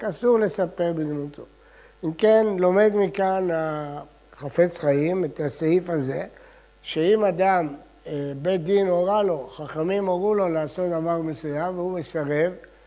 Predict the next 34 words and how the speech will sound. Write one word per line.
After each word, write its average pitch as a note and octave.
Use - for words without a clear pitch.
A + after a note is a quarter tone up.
וההסבר D#3+
שלו F3
לא G3
התקבל F3+
על E3
דעת D3+
בית C#3
דין, A3
זאת D#3+
סמכות F#3
של E3+
בית D#3
דין A3+
לפרסם F#3+
אותו. D#3
זה D#3
מכוח F#3
בית G3
דין, F#3+
אפשר D#3+
ל-, D#3
להגיד D#3
את D#3+
זה D#3
את D#3
לשון F3
המראה, G#3
אם E3+
כן, G#3
מה F#3+
כוח G#3
בית F3
דין F#3+
יפה? F3